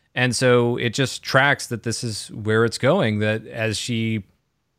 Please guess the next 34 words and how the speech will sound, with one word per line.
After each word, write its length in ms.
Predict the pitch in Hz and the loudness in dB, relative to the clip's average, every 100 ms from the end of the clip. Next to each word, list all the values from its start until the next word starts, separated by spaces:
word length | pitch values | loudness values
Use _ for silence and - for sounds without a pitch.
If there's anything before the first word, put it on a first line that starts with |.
| _ | _
becomes 400 | 113 123 123 104 | -6 -2 -2 0
more 240 | 120 127 | 2 4
motivated 600 | 113 120 165 156 120 117 | 6 6 6 6 4 4
to 100 | 110 | 0
use 240 | 107 110 110 | -2 0 0
her 100 | 117 | 0
powers 420 | 113 101 110 127 | 2 2 2 0
and 80 | 117 | -2
expand 360 | 98 - 113 107 | -4 0 0 2
the 60 | |
use 180 | 107 104 | -2 -2
of 60 | 107 | -4
her 80 | |
powers, 460 | 104 101 101 156 139 | -2 0 0 -2 -4
they 560 | 95 104 117 123 131 131 | -4 -2 0 0 -2 -2
manifest 600 | 110 127 127 117 120 - | -2 0 0 0 -2 -2
in 120 | 120 | -4
bigger 420 | - 110 131 127 | -2 -2 2 2
and 140 | 127 | 0
bigger 240 | 113 110 127 | -2 0 0
ways. 420 | 127 180 120 101 | 2 4 4 2
And, 140 | 117 - - _ _ | 0 -2 -16 _ _
and 120 | 139 | 2
I 100 | 127 | 2
think 300 | - 233 208 | 2 2 4
that 120 | 151 | 4
if 160 | 131 117 | 4 4
we 120 | 139 | 4
are 140 | 127 | 6
looking 300 | 131 180 190 | 4 2 4
at 140 | 135 120 | 2 0
the 60 | |
question 520 | 117 147 143 - 113 104 | 2 4 4 2 0 0
of 240 | 101 92 | 0 -4